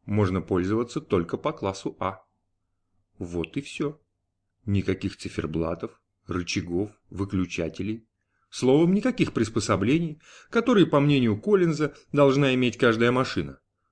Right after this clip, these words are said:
Просто бронзовая дощечка, красная кнопка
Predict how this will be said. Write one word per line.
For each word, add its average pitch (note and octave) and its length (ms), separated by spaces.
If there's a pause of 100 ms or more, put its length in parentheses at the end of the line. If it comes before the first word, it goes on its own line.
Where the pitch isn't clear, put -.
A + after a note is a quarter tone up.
(140)
Просто F#2 400
бронзовая B2+ 500
дощечка, C3+ 640 (400)
красная G#2 460
кнопка - 560